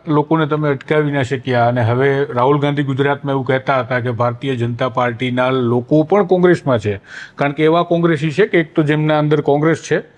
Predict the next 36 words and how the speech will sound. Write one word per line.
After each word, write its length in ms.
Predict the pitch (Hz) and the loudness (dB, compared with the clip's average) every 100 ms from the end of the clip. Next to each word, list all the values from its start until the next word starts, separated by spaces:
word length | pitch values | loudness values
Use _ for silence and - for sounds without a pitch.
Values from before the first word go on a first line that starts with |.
| - _ 139 | -20 _ 0
બીજા 240 | 165 185 | 2 4
એવા 280 | 151 175 226 | 4 4 2
કોંગ્રેસી 520 | 180 175 170 135 143 | 2 0 0 0 -2
છે 140 | 147 | 0
કે 100 | 240 | 0
જેઓ 200 | 185 202 | 2 2
ભાજપ 360 | 135 123 143 208 - | 2 0 0 -2 -2
સાથે 240 | 160 160 | -2 -2
કનેક્ટેડ 480 | 131 120 104 104 95 | -2 -2 -4 -6 -10
છે, 120 | - - _ - - | -14 -20 _ -12 -4
અને 160 | 160 160 | 0 0
એમનું, 460 | 175 196 240 330 - - | 0 0 -2 -2 -10 -2
અ, 200 | 151 147 | 2 2
જે 200 | 147 156 | 4 2
છે 140 | 139 202 | 2 2
એમને 340 | 220 170 196 - - | 2 2 0 0 -2
આંકવા 340 | 143 156 123 | 0 2 0
પડશે. 360 | 104 95 - - _ - _ | -2 -8 -14 -20 _ -20 _
તો 80 | 214 | -4
ક્યારે 380 | 208 220 254 240 | 0 0 2 0
પણ 180 | 170 139 | 0 0
આ 40 | |
બે 180 | 151 165 | 2 2
મહિના 240 | 180 185 | 2 0
તો 120 | 196 | 0
થઈ 160 | 190 214 | 2 2
ગયા, 160 | 214 170 | 2 0
અમે 160 | 160 | 0
કંઈ 120 | 170 | 0
જોયું 220 | 165 185 208 | 2 2 0
નથી 220 | 208 196 | -2 2
કે 200 | 180 170 | 2 2
કંઈ 140 | 160 | 0
એવું 200 | 156 151 | 0 0
થયું 240 | 123 127 123 | 0 0 2
હોય. 160 | 120 | -2